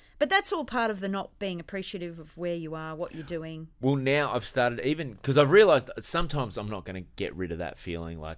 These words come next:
Speaker 2: 'cause you're tired and you've,
Speaker 1: Yeah.
Speaker 2: you, but then knowing now, sometimes I'll get to a gig and go, "I don't wanna be here," and then just thinking, "You know what? I'm gonna enjoy my mood turning around," because I always
Speaker 1: Right.
Speaker 2: leave those gigs going,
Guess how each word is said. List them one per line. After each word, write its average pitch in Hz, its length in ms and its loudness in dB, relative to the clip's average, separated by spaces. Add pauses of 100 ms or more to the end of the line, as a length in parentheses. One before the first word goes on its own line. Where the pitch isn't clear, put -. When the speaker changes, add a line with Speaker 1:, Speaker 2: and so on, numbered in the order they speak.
(120)
Speaker 2:
'cause 95 200 -8
you're 95 80 -6
tired 80 600 -4
and 80 140 -10
you've, 80 160 -8
Speaker 1:
Yeah. 156 140 -12
Speaker 2:
you, 92 160 -6 (400)
but 113 240 0
then 110 380 -2 (140)
knowing 98 720 -2
now, 87 600 -6
sometimes 113 480 -4
I'll 95 100 -2
get 90 200 -6
to - 80 -8
a 98 40 -6
gig 87 200 -6
and 85 80 -10
go, 82 60 -8
"I - 40 -10
don't - 280 -12
wanna - 200 -2
be - 60 -10
here," 78 200 -10
and 90 80 -6
then 104 160 -2
just 127 220 -4
thinking, 107 420 -4 (1200)
"You 104 100 -4
know 92 120 -4
what? 98 280 -6 (1200)
I'm 107 120 -6
gonna 107 180 -4
enjoy 90 360 -4
my 85 180 -4
mood 85 380 -6
turning 87 340 6
around," 101 380 -12
because 110 240 0
I 104 140 2
always 117 280 4
Speaker 1:
Right. 90 120 -2
Speaker 2:
leave 101 220 0
those 95 220 0
gigs 78 360 -10
going, 85 360 -6